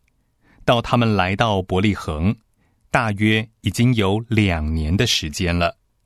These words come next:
这就是为什么在接下来第十六节的经文当中，希律要杀的是两岁以内的孩子。这几位东方博士，他们与祭司长和文士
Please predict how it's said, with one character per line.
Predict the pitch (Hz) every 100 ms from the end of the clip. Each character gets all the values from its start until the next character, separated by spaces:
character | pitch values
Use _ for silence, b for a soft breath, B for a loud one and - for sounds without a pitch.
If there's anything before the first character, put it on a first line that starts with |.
| _ B B B B
这 | -
就 | 180 175
是 | 151 156
为 | 175
什 | 143 101
么 | 90 90 101 B B
在 | 156 147 127
接 | 113 160
下 | 165 170 131
来 | 95 85 90 104 b
第 | - 156
十 | - - -
六 | 135 202 180
节 | 113 95
的 | 90
经 | 98 123 127
文 | 92 87
当 | 110 113
中， | 113 117 117 113 B B
希 | B - - 170
律 | 170 151
要 | 127 170
杀 | - - 147 143
的 | 123 92 87 b
是 | - 135 107
两 | 98 110 101 87 80
岁 | - - 165 104 -
以 | 87
内 | 82 95
的 | 85
孩 | - 71 73
子。 | - 82 - _ _ _ _ _ _ b b b b -
这 | 107
几 | -
位 | 101 123 113
东 | 110 151 151
方 | 147 143 143
博 | 80 78
士， | - 98 87 _ b b b
他 | - 196
们 | 185
与 | 135 107
祭 | 101 - 151
司 | -
长 | 151 127 98
和 | -
文 | 113 95 104
士 | - - 110